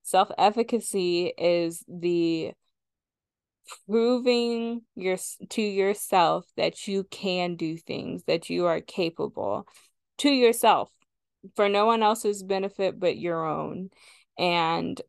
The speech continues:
um, I think that, you know, being in these states of, uh, variable heart rate allows you to get there a little bit, um, quicker, 'cause you can process your thoughts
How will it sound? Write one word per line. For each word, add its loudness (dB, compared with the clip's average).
um, -2
I 4
think -2
that, 2
you -2
know, -2
being 2
in 0
these -4
states -4
of, -2
uh, -2
variable 2
heart -4
rate -2
allows 0
you -8
to -8
get -6
there -2
a 0
little -4
bit, -6
um, -8
quicker, -8
'cause -10
you -6
can -8
process -4
your -10
thoughts -8